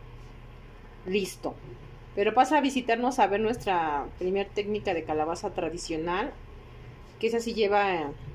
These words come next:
varios procesos, pero también está igual, igual que esta de arriba. Miren, y aquí está nuestra presentación de nuestra calabaza en tacha segunda técnica.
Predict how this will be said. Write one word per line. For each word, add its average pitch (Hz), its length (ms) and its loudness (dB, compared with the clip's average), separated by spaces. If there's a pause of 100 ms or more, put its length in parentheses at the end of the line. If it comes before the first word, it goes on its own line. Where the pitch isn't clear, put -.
(680)
varios 185 300 0
procesos, 226 720 -2
pero 175 200 2
también 180 360 0
está 180 200 -2
igual, 160 300 -2 (880)
igual 190 340 -2
que 196 100 -4
esta 180 240 -8
de 160 100 -8
arriba. 143 60 -10
Miren, 240 320 -2
y 208 60 2
aquí 233 200 0
está 285 180 2
nuestra 311 260 2
presentación 175 680 0
de 214 80 4
nuestra 202 320 0
calabaza 175 500 2
en 196 100 0
tacha 180 300 -4
segunda 165 680 -4 (180)
técnica. 190 540 0